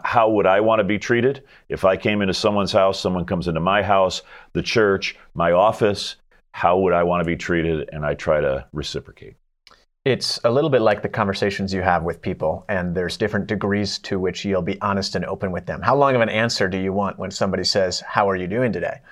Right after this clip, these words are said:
Speaker 1: Right.
Speaker 2: Uh, do they just want to, uh, you know, be acknowledged that they've said something to you? You wanna say something back, and that's the end of the interaction? Or
Speaker 1: Right.
Speaker 2: do they want you to sit down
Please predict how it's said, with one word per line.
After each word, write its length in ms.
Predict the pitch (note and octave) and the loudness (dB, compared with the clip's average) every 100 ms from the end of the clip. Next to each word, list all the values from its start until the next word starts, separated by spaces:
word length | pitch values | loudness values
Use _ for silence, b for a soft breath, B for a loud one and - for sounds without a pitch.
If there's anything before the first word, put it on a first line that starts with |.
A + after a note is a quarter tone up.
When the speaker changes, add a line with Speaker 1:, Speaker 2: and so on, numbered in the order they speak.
| B | B
Speaker 1:
Right. 200 | F2+ - - | 0 0 0
Speaker 2:
Uh, 140 | G2+ | 2
do 120 | F#2+ | 2
they 160 | A2+ C3+ | 2 2
just 220 | C#3+ C3 - - | 2 -2 -8 -6
want 480 | A#2+ A#2+ A#2+ - - | 0 2 0 -4 -2
to, 260 | B2+ - | -2 -2
uh, 100 | A2 - | -8 -6
you 180 | A2+ A2 | -4 -2
know, 160 | G2 | -2
be 180 | G#2+ A2+ | 0 0
acknowledged 460 | G#2 G2+ G2 B2 - | 0 2 2 0 0
that 120 | F#2 | 0
they've 140 | F#2+ | 0
said 180 | - G2 | 0 -2
something 240 | A2+ G2+ G2 | 0 -2 -2
to 120 | G2+ | -2
you? 180 | G#2+ B2+ | -4 -4
You 160 | G2 | -4
wanna 160 | F#2 F2 | -4 -4
say 160 | - F#2 | -4 -4
something 300 | F#2 F#2 F2+ | -4 -4 -2
back, 300 | F2+ G2 - | -2 -4 -6
and 100 | G2 | -4
that's 200 | F#2 - | -4 -4
the 100 | G2 | -4
end 100 | F#2+ | -4
of 60 | |
the 80 | F#2+ | -4
interaction? 560 | G2 F#2+ F#2+ - C#3 D#3 | -2 -2 -2 -2 -4 -2
Or 180 | A#2 G#2+ | 0 2
Speaker 1:
Right. 80 | G2+ | 2
Speaker 2:
do 80 | |
they 140 | A2 C3+ | 2 2
want 220 | B2+ A2+ | 2 0
you 80 | G#2+ | 0
to 120 | F#2+ | -2
sit 220 | - D#3+ | -2 -2
down 460 | A#2+ G#2+ G#2 G#2 | 0 -2 -2 -6